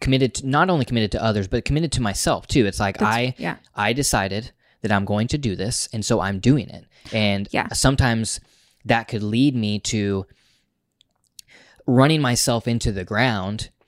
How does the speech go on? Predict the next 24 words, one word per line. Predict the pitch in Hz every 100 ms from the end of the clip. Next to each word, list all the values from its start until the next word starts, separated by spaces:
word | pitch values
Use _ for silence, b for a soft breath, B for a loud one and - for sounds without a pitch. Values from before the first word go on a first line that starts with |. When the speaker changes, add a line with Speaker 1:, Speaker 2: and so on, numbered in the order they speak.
| _ _ _ _ _ _ _ _ _ _ _ _ -
Speaker 1:
and, | 135 135
you | 139 131
know, | 117
whether | 110 123 117 113 110 - 127 113 - - _ _ _ - -
physically, | - 131 107 98 92 -
emotionally, | 117 120 123 - 107
Speaker 2:
Right. | 98 95 104
Speaker 1:
you | 113
know, | 101 95 107 131 - 117
financially, | 123 117 123 120 - 98
you | 101 110
know, | 107
whatever | 120 131 113 107
Speaker 2:
Yeah. |
Speaker 1:
it | 113
is, | 110 104
it's | 110 -
like, | 104 98 b b b b b -
because | 113 - 139 123
I'm |
so | 113 123
committed | - 113 107
to | - 104
that, | 98 -